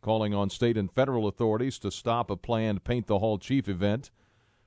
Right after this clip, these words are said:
tomorrow night in Champaign. That was a letter signed by sixteen people.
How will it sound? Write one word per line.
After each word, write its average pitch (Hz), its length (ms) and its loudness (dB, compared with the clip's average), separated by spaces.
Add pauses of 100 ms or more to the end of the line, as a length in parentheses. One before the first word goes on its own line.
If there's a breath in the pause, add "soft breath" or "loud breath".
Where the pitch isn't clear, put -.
tomorrow 104 360 0
night 110 440 0
in 98 180 -2
Champaign. 92 720 -2
That 101 100 -6
was 82 140 -6
a 90 40 -4
letter 95 280 0
signed 95 320 -2
by 87 140 -2
sixteen 104 580 -4
people. 104 420 -4